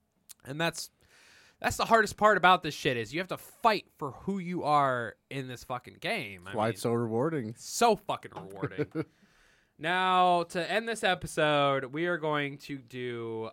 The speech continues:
Speaker 1: a quote from Miyazaki himself. Um, "If you had a game that said, 'Oops, you're dead, now switch the game off,'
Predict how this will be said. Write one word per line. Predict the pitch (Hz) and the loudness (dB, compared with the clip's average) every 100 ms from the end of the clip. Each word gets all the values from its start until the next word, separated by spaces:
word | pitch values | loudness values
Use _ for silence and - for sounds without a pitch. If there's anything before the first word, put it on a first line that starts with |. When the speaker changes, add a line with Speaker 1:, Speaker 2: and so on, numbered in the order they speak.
| - | -12
Speaker 1:
a | 117 | -16
quote | - 127 110 101 - - | -8 -4 -2 -4 -8 -12
from | 110 110 | -12 -10
Miyazaki | 113 110 104 98 92 117 107 | -10 -10 -6 -6 -6 -10 -18
himself. | 98 - 101 87 85 - _ _ _ _ _ _ _ _ _ _ | -18 -18 -14 -14 -14 -20 _ _ _ _ _ _ _ _ _ _
Um, | 123 127 127 123 113 107 _ _ _ _ _ _ _ _ | 0 2 2 -2 -8 -18 _ _ _ _ _ _ _ _
"If | 127 180 | -8 -2
you | 233 | 4
had | 247 | 4
a | 190 | 4
game | 165 147 127 120 117 113 - | 2 0 0 -4 -6 -10 -8
that | 127 | -6
said, | - 143 131 - | 0 2 2 0
'Oops, | 262 269 - 240 | -4 -4 -10 -6
you're | 277 | -4
dead, | 196 180 170 160 160 _ _ | 2 6 6 4 -4 _ _
now | 143 151 | -4 -2
switch | - 196 - | -2 -4 -4
the | |
game | 175 151 139 | -2 -2 -2
off,' | 135 127 | -2 -2